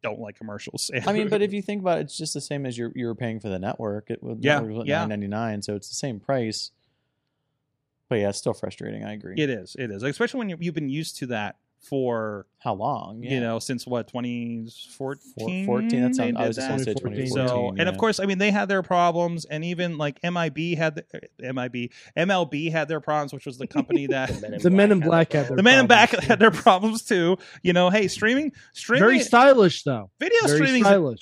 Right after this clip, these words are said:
Speaker 1: video streaming is an interstellar problem apparently. So,
Speaker 3: <laughs>
Speaker 1: um, who knows? So, I mean, a-, a-, and, like, you know, as we said, you know, Ring of Honor had problems with their, uh, what was that pay-per-view last week?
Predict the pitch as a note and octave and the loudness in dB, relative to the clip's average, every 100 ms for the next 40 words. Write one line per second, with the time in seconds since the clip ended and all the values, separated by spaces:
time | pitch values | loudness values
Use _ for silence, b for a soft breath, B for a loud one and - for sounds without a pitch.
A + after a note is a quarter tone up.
0 | F#3 E4+ G4+ F4 - C4 A3 F3+ D#3+ G3+ | 0 4 6 4 2 0 2 0 0 0
1 | F#3 - D#3+ G3 G#3 - G#3+ G#3+ A3 A#3 | 0 2 4 4 2 2 2 2 2 0
2 | A#3 G#3+ G#3 A3+ A3+ A3+ A#3 A#3+ - C#3+ | 0 2 4 4 4 0 0 0 2 4
3 | C#3 B2+ B2+ C#3 C3 B2+ B2+ B2 B2 - | 4 2 0 0 0 2 2 0 0 -4
4 | _ _ _ - - D3 D3 C3 A#2 - | _ _ _ -20 -10 -6 -2 -2 -2 -2
5 | B2 A#2 A#2+ B B B C3+ C#3 D3+ D3 | 0 0 -2 B B B -2 0 0 0
6 | C#3+ D3 - D3+ D3 D#3 D#3 E3 E3+ D3+ | 0 0 0 -2 -2 -2 -2 -2 -2 0
7 | D#3+ E3 D#3 C#3 C#3+ B2+ A#2+ E3+ E3 D3 | 0 -2 -4 -6 -6 -6 -2 0 2 2
8 | C#3+ C#3 C#3 - C3+ C3 B2 B2 - B2 | 0 0 -4 0 -2 -2 -6 -8 -6 -2
9 | B2 A#2 A#2 A#2+ A#2 A#2 B2+ C3+ A#2+ A2+ | 0 -2 -2 -4 -4 -4 -6 -8 -10 -12
10 | B2 A2+ A2 A2 A2 G#2+ - A2+ G#2+ | -12 -14 -12 -10 -10 -10 -12 -12 -12